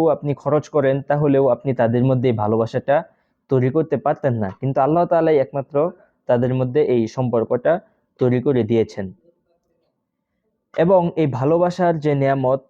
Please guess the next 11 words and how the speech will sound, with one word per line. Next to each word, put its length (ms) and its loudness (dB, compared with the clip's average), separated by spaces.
এই 160 0
নেয়ামতটি 520 0
হচ্ছে 380 0
একমাত্র 460 -2
যারা 260 0
মুমিন, 380 2
বিশ্বাসী, 580 -2
তাদের 420 0
একটি 260 -4
গুণের 360 -2
অন্তর্ভুক্ত। 460 -4